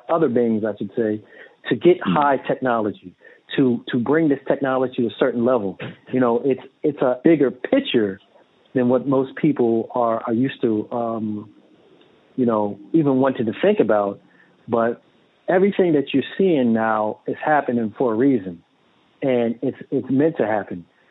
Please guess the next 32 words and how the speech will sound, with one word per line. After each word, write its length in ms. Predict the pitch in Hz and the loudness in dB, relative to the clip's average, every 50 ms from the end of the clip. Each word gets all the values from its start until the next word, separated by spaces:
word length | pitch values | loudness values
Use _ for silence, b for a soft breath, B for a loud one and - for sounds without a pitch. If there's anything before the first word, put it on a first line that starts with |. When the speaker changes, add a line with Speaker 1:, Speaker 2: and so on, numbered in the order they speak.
| b b b | b b b
Speaker 1:
The 80 | 135 | -2
only 280 | 127 151 175 190 180 156 - | 0 2 2 4 2 2 2
thing 260 | - 135 123 120 117 | 2 2 2 2 2
is 120 | 113 110 101 107 | 2 0 0 0
now 360 | 131 139 156 151 135 127 117 | 0 2 2 2 2 2 0
is 60 | 104 - | 0 0
that 260 | 120 113 110 110 - _ _ - | -2 -2 -2 -4 -10 _ _ -8
we're 160 | 127 113 110 - - - - | -6 -6 -6 -6 -8 0 2
shifting 340 | 202 208 208 - 139 120 117 | 2 2 4 2 0 0 0
into 240 | 110 - - 127 117 | -2 0 0 0 0
a 40 | |
different, 340 | 104 113 120 - 120 107 104 - - - 123 123 - | 0 -2 -4 -4 -4 -8 -8 -8 -8 -4 -4 -4 -4
uh, 180 | 127 120 117 113 | -4 -6 -6 -6
time 380 | - - 165 180 202 196 170 - | -4 -2 0 0 0 0 -2 -2
frame 440 | - 123 110 110 107 104 104 104 b b b b b b b b b | -2 -2 0 0 -2 -2 -4 -6 b b b b b b b b b
in 200 | 147 131 127 123 | -2 0 2 4
which, 220 | 123 127 127 123 - - - - _ _ _ _ _ _ - | 4 2 0 0 -6 -14 -14 -16 _ _ _ _ _ _ -2
which 160 | 120 131 131 - - - _ _ - | -2 -2 -2 -2 -8 -14 _ _ -8
the 80 | 127 - | -6 -6
people's, 460 | - - 202 196 190 147 135 123 110 - _ _ _ - | -2 0 -2 0 2 2 0 0 0 -6 _ _ _ -4
every, 400 | - 165 180 180 165 143 127 - - | 0 2 4 4 4 4 2 -4 -4
a 60 | 139 | -2
lot 220 | 127 139 156 156 139 | 0 2 2 2 0
of 60 | - | 0
people 260 | - 185 185 170 127 | -2 -2 -2 0 -2
are 80 | 120 - | -2 0
starting 260 | - 151 127 120 117 | 2 2 2 2 0
to 60 | 113 | -4
become 280 | 110 - 131 117 113 110 _ - | -4 -4 -4 -4 -4 -6 _ -6
conscious, 300 | - 156 143 - - 131 117 - | -4 -4 -4 -2 -4 -6 -4 -4
aware 560 | 117 101 101 107 113 135 139 135 123 117 117 | -4 -4 -2 0 0 2 2 4 2 2 0
of 100 | 104 101 | -4 -6